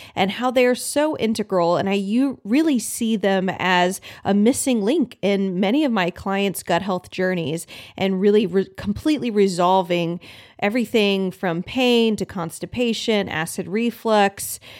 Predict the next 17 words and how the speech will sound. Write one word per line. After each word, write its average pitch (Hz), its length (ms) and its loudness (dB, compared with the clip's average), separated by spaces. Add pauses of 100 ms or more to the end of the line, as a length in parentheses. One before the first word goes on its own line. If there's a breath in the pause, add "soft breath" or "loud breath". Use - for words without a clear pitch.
(220 loud breath)
I, 190 160 0
I'm 214 240 0
gonna 220 220 6
really 208 200 6
get 196 160 4
into 196 480 2
some, 175 320 -2
some 196 260 -2
even 180 300 0
real 202 160 4
client 202 340 -2
stories 214 540 2
this 196 300 -4
episode, 190 520 0
but, 185 240 2 (340 loud breath)
but 214 180 2
this 494 340 2